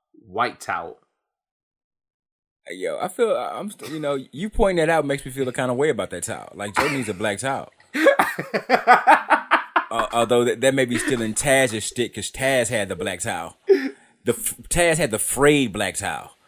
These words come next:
Speaker 2: Like,
Speaker 1: Right.
Speaker 2: hi-, his dog had been chewing on an end of it or something. Uh, Samoa Joe got the crispy white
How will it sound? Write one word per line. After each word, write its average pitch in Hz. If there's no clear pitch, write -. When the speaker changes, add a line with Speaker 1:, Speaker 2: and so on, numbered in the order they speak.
Speaker 2:
Like, 151
Speaker 1:
Right. 180
Speaker 2:
hi-, 127
his 123
dog 120
had 110
been 95
chewing 127
on 101
an 95
end 117
of 82
it 78
or 78
something. 76
Uh, 82
Samoa 107
Joe 107
got 101
the 85
crispy -
white 107